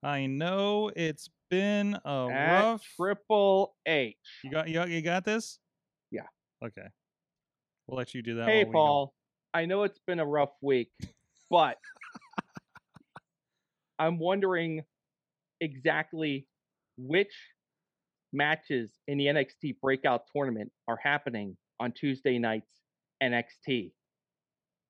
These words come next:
Speaker 2: Can you please provide an answer before midnight? Thanks.
Speaker 1: <laughs>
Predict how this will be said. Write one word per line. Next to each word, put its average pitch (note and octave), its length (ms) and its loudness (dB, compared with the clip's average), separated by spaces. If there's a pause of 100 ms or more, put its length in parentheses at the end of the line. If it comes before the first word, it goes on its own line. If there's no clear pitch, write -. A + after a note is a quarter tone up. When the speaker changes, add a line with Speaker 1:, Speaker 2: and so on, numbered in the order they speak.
(140)
Speaker 2:
Can D3+ 100 -2
you D3 80 -4
please F3 360 0
provide B2 580 2 (680)
an C3+ 140 -4
answer A#2+ 540 -4 (640)
before A#2+ 600 4 (2000)
midnight? G#2+ 420 -6 (840)
Thanks. E5+ 600 -2
Speaker 1:
<laughs> - 40 -10